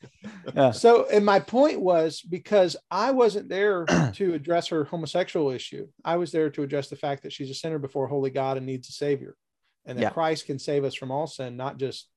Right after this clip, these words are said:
Speaker 2: the, the, not just the, the simple ones. You know, he can save us from everything. So anyway, the, the point is that the, I am,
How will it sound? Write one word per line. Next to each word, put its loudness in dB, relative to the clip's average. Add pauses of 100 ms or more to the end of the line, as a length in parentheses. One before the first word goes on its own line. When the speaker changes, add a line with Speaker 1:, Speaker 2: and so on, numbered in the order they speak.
(120)
Speaker 2:
the, -8
the, -10
not -10
just -16
the, -12
the -12
simple -10
ones. -16
You -12
know, -12
he -10
can -10
save -12
us -18
from -16
everything. -12 (460)
So 4
anyway, 4
the, 0
the -6
point 0
is -4 (380)
that 0
the, -10 (720)
I 4
am, -2